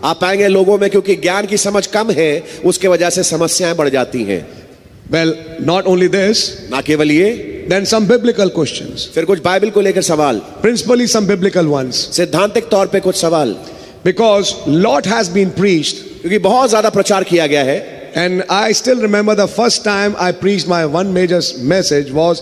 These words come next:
Speaker 2: in a question and answers meeting.
Speaker 1: और मुझे याद है अभी जो मेरा एक बहुत बड़ी, आ, मुख्य सभा रही है जिसको मैंने प्रचार किया, वो सवाल जवाब की रही है।
Speaker 2: That was on a Tuesday.
Speaker 1: और वो एक मंगलवार को था।
Speaker 2: When my daddy was being asked a question.
Speaker 1: जब मेरे पापा से सवाल पूछा गया।
Speaker 2: On seven thunders and he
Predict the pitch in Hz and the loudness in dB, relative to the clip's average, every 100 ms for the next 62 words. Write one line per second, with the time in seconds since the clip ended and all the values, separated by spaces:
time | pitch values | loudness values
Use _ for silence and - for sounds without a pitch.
0 | 175 175 180 185 185 185 202 180 180 151 | -2 -2 -2 -2 0 0 0 0 -2 -2
1 | 139 - - - 127 156 165 170 190 196 | -4 -6 -10 -4 0 2 2 2 2 2
2 | 185 190 180 180 180 151 160 180 175 180 | 2 2 2 2 0 0 -2 0 0 0
3 | 160 - - 123 139 131 190 202 214 180 | -2 -8 -6 -2 0 0 -2 0 -2 0
4 | 185 196 185 185 180 170 170 165 160 156 | 2 2 2 2 0 0 -2 0 0 0
5 | 151 165 170 170 170 170 175 175 170 190 | -2 0 2 2 0 -2 -2 0 0 0
6 | 175 151 131 110 92 - - - 165 180 | 0 0 0 -2 -6 -10 -12 -4 0 2
7 | 190 196 196 233 254 170 151 - - - | 2 2 2 2 2 0 -4 -8 -18 -6
8 | 135 165 190 185 202 202 226 220 156 123 | 0 2 2 0 2 2 2 0 -2 -2
9 | 101 - - - 151 160 160 151 190 196 | -6 -8 -10 -4 0 0 0 0 2 2
10 | 185 165 156 175 175 170 170 220 202 - | 2 2 0 0 0 -2 -2 -2 -2 -4
11 | 127 117 - - 139 151 151 156 165 170 | -10 -14 -12 -4 0 2 2 0 0 0
12 | 160 165 180 170 139 135 117 98 - - | 0 0 0 0 0 0 0 -2 -6 -8
13 | - 160 151 - 175 175 170 185 175 160 | -4 -2 0 0 2 2 0 0 0 0
14 | 160 165 | 2 0